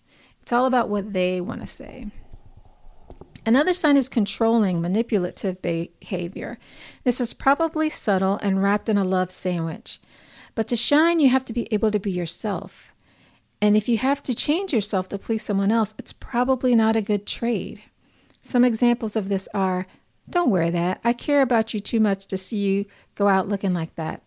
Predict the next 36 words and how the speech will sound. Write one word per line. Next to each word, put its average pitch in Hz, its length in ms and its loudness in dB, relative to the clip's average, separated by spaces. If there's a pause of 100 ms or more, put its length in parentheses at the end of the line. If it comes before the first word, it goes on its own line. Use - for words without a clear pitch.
(140)
And 285 100 4
that's 285 200 0
not 175 200 -4
a - 40 -8
good - 180 -12
look." - 240 -14 (1000)
You 339 140 6
can 302 120 6
wear 170 140 6
whatever 170 280 2
you 185 140 2
like. 185 240 -2 (560)
Even 254 160 8
if 277 140 6
the 262 120 4
other 247 160 4
person 240 300 0
has 226 180 4
a 202 60 0
better 208 240 2
fashion 190 480 2
sense 262 260 4
than 269 200 6
you, 294 400 4
it's - 200 -2
not 233 240 2
cool 208 280 4
to 208 120 -6
suggest 185 500 -2
that - 180 -6
you 202 80 -2
dress 175 260 0
to - 100 -4
please 160 280 -4
someone 175 260 0
else. 165 480 -4